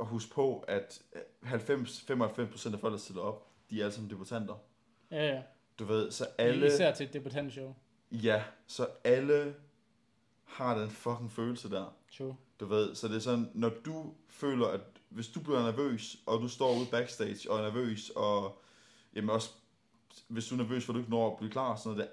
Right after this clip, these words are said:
Speaker 1: der, alle har den tanke.
Speaker 2: Ja.
Speaker 1: Så det er også en overvejelse at have, det der med, at det er ikke kun dig, der oplever, øh, en følelse af, at du ikke når det, og en følelse af, at du ikke ser godt nok ud, og sådan noget der. Øh, det er alle, der har det sådan.
Speaker 2: Mhm.
Speaker 1: For det går igen. Altså,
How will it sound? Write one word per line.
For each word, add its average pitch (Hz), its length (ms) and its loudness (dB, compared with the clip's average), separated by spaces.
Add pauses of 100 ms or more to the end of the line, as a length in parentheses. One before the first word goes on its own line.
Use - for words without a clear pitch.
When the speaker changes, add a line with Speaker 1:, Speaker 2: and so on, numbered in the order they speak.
(120)
Speaker 1:
der, 110 60 4
alle 110 280 2 (160)
har 98 180 -4
den 98 100 -10
tanke. 92 320 -10 (200)
Speaker 2:
Ja. - 60 -8 (300)
Speaker 1:
Så - 140 -14
det 120 80 2
er 123 40 10
også 123 120 4
en 117 60 2
overvejelse 117 360 4
at 92 60 -8
have, 107 240 -2
det 104 80 -6
der 107 80 0
med, 101 160 2
at 98 160 2 (200)
det 104 60 -4
er 110 40 -2
ikke 107 100 -10
kun 123 220 -2
dig, 107 260 2
der - 60 0
oplever, 98 540 -2 (760)
øh, 98 300 -2
en 101 80 -4
følelse 113 380 -2
af, 98 40 4
at 98 80 0
du 107 40 -4
ikke 110 120 -6
når 104 220 2
det, 90 180 -6
og 95 140 0
en 95 60 -6
følelse 110 260 -4
af, - 20 -6
at 95 40 -6
du 101 40 -4
ikke 104 120 -6
ser 110 100 -6
godt 107 220 -2
nok 104 200 -4
ud, 110 180 -4
og - 80 -10
sådan 101 220 -4
noget 95 120 -4
der. 90 60 -10 (720)
Øh, 98 340 0
det 113 80 0
er 90 40 4
alle, 101 140 2
der 95 60 -4
har 104 100 -6
det - 80 -8
sådan. 92 200 -12 (140)
Speaker 2:
Mhm. 151 360 -2 (520)
Speaker 1:
For 110 100 -8
det 104 120 -2
går 110 160 6
igen. 117 180 2 (180)
Altså, 101 180 -4